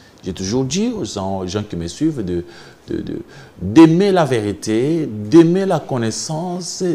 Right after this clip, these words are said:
et, et développer leur intelligence et leur sagesse.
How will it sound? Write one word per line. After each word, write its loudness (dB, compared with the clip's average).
et, 0
et -4
développer 6
leur 0
intelligence -2
et -6
leur 0
sagesse. -8